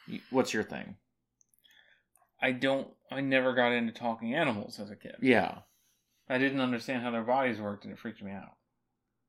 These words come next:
Speaker 1: I've always liked talking animals. Um, I never thought about T M N T as a talking animal comic, but it is a talking animal comic, really.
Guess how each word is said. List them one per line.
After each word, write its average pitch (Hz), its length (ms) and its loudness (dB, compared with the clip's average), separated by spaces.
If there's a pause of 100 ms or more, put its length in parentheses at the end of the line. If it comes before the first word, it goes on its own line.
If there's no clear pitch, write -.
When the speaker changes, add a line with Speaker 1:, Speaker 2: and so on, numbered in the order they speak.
Speaker 1:
I've 160 160 10
always 107 240 8
liked 82 160 -4
talking 85 340 -6
animals. 64 400 -14 (560)
Um, 104 400 4
I 165 60 6
never 240 200 2
thought 175 220 4
about 117 240 4
T 139 100 0
M 110 120 2
N 98 100 2
T 104 140 0
as 90 100 2
a 82 40 -8
talking 95 420 4
animal 87 260 -6
comic, 78 400 -8
but 98 80 -2
it 110 100 4
is 135 140 2
a 120 60 -4
talking 98 400 2
animal 87 220 -6
comic, 78 360 -10
really. 95 400 -4